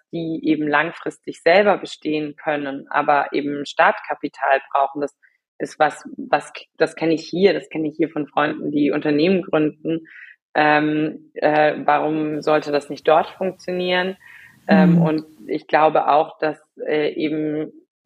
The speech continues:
Speaker 1: Menschen den afrikanischen Markt irgendwie für risikobehafteter halten und dass da ein Kapital fehlt, auch das leuchtet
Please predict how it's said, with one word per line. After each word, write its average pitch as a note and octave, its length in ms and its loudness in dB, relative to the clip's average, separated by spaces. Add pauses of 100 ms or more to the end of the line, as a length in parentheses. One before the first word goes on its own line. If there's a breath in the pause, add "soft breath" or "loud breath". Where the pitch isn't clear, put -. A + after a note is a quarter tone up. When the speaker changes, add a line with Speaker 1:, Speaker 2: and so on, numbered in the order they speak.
(840)
Speaker 1:
Menschen D#3+ 920 -4
den D#3+ 180 2
afrikanischen D3+ 720 -2
Markt D3+ 380 0
irgendwie D3 520 -2
für D#3 160 0
risikobehafteter C#3+ 1040 0
halten C#3+ 320 2
und C#3+ 160 -4
dass D3 180 -4
da C#3+ 140 2
ein D3 220 -2
Kapital D3+ 720 0
fehlt, D#3+ 260 2 (400 loud breath)
auch D3+ 240 0
das - 260 2
leuchtet C3 420 -2